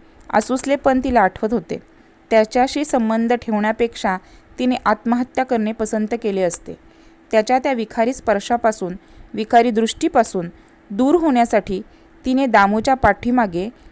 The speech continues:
लागून आपली बदली दिल्लीला करून घेतली होती. जे टाळण्याचा तिने प्रयत्न केला होता, तेच आता तिच्यासमोर वेगळ्या रूपात उभे राहिले होते. प्राप्त परिस्थितीमध्ये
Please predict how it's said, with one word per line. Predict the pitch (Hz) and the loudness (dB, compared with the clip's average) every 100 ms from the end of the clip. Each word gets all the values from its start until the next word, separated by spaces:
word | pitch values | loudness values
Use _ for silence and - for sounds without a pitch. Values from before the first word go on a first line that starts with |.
| - | -4
लागून | 214 226 233 277 240 | 2 4 4 0 0
आपली | 208 226 | -2 -2
बदली | 220 214 202 | 0 0 -2
दिल्लीला | 202 202 190 226 240 | -4 -4 -2 0 0
करून | 240 208 208 | 0 -2 0
घेतली | 190 - 180 | -4 -4 -4
होती. | 185 156 151 - - - - - 196 | -4 -8 -16 -16 -18 -20 -18 -6 -2
जे | |
टाळण्याचा | 269 226 208 208 233 262 285 | 2 2 2 2 -2 -2 -2
तिने | 269 262 | -2 -2
प्रयत्न | 262 226 226 294 294 | 0 0 0 -4 -2
केला | 269 214 | 0 0
होता, | 214 170 175 208 _ - - - | 0 -2 -6 -8 _ -20 -20 -6
तेच | 311 330 | -4 0
आता | 254 240 | 0 0
तिच्यासमोर | 240 233 226 240 262 208 226 - _ - | -2 -2 -2 -2 -2 -2 -4 -8 _ -2
वेगळ्या | 202 202 214 240 | 2 4 4 4
रूपात | 233 226 233 | 2 0 0
उभे | 202 214 | -2 -2
राहिले | 208 175 | -2 -2
होते. | 180 - - - - - - - | -6 -8 -12 -16 -20 -20 -18 0
प्राप्त | - - - | 2 2 0
परिस्थितीमध्ये | 330 269 254 269 254 262 262 202 202 | 0 2 0 -2 -4 -2 -2 -2 -6